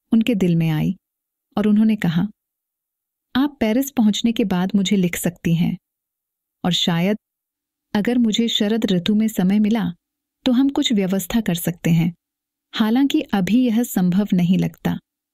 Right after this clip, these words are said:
मैंने उनके बहुत ही कृपालु निमंत्रण का तुरंत पालन किया।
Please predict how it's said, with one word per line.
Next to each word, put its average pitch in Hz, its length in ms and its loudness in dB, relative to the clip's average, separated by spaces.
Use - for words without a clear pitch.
मैंने 214 280 2
उनके 254 260 2
बहुत 208 460 -2
ही 277 80 2
कृपालु 185 460 -2
निमंत्रण 190 540 2
का 220 140 -2
तुरंत 196 400 0
पालन 170 360 2
किया। 170 340 -4